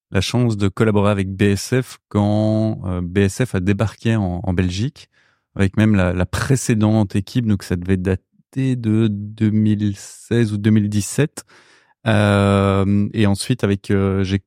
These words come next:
continué à collaborer avec le, le directeur, euh, actuel de, de B S F, euh, Dimitri. On salue par ailleurs. Euh,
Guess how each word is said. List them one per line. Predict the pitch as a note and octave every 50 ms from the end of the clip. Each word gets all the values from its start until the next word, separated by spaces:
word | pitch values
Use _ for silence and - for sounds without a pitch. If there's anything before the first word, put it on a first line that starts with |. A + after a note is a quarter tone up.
| _ _ _ -
continué | - A2 G#2 - A2+ A2+ A2+
à | A2
collaborer | - - G2+ G2 G2+ G2 G#2 G#2+
avec | G#2+ G#2+ F#2+ -
le, | G2+ G2 F#2+ F#2+ F#2+
le | F#2 F#2 G2
directeur, | G2+ G#2 G#2 G#2 G2+ G2+ - G#2+ G#2 G2+ G2+ F#2+ F#2
euh, | F#2+ F#2+ F#2+ F#2 F#2 F#2 F#2+ F#2+ F#2+ F#2 F#2 - -
actuel | G2 F#2+ - - - G#2 A2 A#2+
de, | A2 G2+ F#2+ F#2+ F#2+ G2
de | F#2 F#2 F#2
B | F#2 F#2+
S | G2 F#2+ - - -
F, | - - - - -
euh, | G2 G2 G2
Dimitri. | F#2 F#2+ G2 G2+ G2+ F#2+ - - - F3 - - - - - - - - _ _ _ _ _ -
On | G#3 - -
salue | - - - G#2 G2+ G2 G2+
par | G2+ - G2 F2+
ailleurs. | F#2 F#2+ G2 A2+ D#3 - _ _ _ _ _ _ _ _ _ _ _ _ _ -
Euh, | A2+ G#2+ A2 G#2+ G#2 G#2+ G#2 G#2 G#2 G2+ G#2 G#2 A2 A2 A2